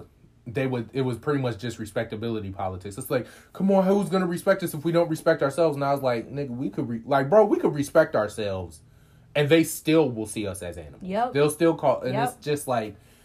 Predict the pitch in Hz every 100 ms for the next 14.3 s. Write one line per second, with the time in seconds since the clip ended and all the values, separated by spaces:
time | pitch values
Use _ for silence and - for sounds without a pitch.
0 | _ _ _ _ 143 151 147 143 123 147
1 | - 151 120 95 - _ _ _ _ -
2 | 147 156 170 135 135 117 107 131 135 120
3 | 107 131 - 123 143 147 127 113 113 120
4 | 113 104 120 113 113 107 120 131 120 107
5 | 107 101 127 120 277 262 240 240 208 247
6 | 247 170 110 135 117 87 - 262 269 247
7 | - 302 262 214 233 254 294 285 - 247
8 | 233 233 226 220 226 226 131 127 123 113
9 | 110 117 131 143 143 143 143 135 120 123
10 | 170 175 151 135 127 _ - 170 175 156
11 | 151 220 190 160 190 190 165 143 151 147
12 | - 131 131 143 131 - 110 101 90 -
13 | _ _ _ - 120 101 165 147 143 185
14 | 147 143